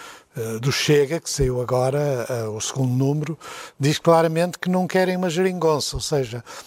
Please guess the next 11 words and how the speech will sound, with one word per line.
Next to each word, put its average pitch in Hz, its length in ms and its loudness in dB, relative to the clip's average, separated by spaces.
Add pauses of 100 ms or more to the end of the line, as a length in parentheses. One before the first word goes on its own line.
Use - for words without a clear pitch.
(160)
não 147 160 4
lhes 139 220 -2
basta 165 400 4
apenas 156 420 0
o 160 80 4
apoio 147 240 2
parlamentar, 147 760 2
querem 180 260 2
uma 170 160 -2
participação 151 640 -4
governativa. 120 720 -6